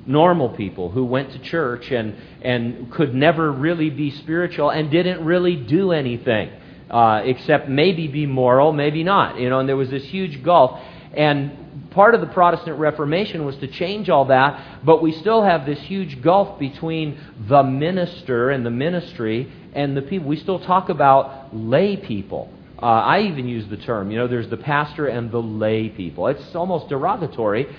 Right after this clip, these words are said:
And in reality, the truth is, we're all in this ministry together. We're all equal. We're all in it together.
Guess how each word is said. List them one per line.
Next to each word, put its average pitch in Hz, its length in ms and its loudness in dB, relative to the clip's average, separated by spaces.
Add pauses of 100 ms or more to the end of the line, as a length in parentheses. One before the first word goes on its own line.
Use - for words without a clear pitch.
(180)
And 151 160 2
in 156 120 0
reality, 170 480 0
the 147 120 -4
truth 220 320 -6
is, 170 160 0 (220)
we're 190 300 4
all 190 220 6
in 185 160 -2
this 170 180 -6
ministry 170 560 -4
together. 170 520 0
We're 135 180 4
all 139 180 6
equal. 202 440 2
We're 135 100 6
all 131 160 8
in 156 140 0
it 180 120 -6
together. 170 680 2